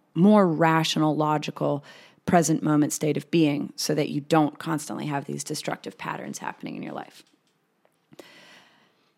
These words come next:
Um, so there are three different types of ego states that, uh, transactional analysis outlines.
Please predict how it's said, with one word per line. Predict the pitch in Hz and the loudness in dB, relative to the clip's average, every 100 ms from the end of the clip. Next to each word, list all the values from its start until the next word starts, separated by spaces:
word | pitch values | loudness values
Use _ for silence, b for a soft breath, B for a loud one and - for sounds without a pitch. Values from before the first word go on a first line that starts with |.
| _ - | _ 0
Um, | 180 175 170 - - _ - | 2 2 -2 -6 -10 _ 0
so | - 196 185 - - | 4 6 4 0 -8
there | 185 202 190 | 2 4 4
are | |
three | 190 220 240 233 233 | 2 0 2 2 2
different | 175 185 175 170 | 0 -2 0 -2
types | 180 165 - | -2 -2 -4
of | 160 | -6
ego | 196 185 185 | -4 0 2
states | 160 - 156 151 - | 2 -2 -2 -4 -4
that, | 156 - - | -4 -4 -6
uh, | 165 156 | -4 -2
transactional | 156 160 156 156 - 147 | -2 0 0 -4 -4 -2
analysis | 147 151 147 - - | -2 -2 -6 -8 -4
outlines. | 156 - - - - | -2 -2 -6 -6 -8